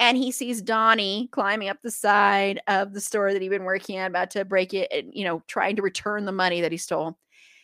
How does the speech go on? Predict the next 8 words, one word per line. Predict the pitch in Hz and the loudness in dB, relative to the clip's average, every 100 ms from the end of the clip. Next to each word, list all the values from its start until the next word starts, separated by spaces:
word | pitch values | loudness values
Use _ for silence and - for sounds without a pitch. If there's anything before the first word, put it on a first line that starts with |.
| _ _ - | _ _ -8
And | |
he's | 214 | -8
like, | 202 190 | -8 -8
"What | 226 269 175 | -4 0 0
is | 139 - | -2 -6
this | 139 - | -10 -10
guy | 139 120 | -10 -12
doing?" | - 240 240 226 220 208 | -4 0 2 0 0 -4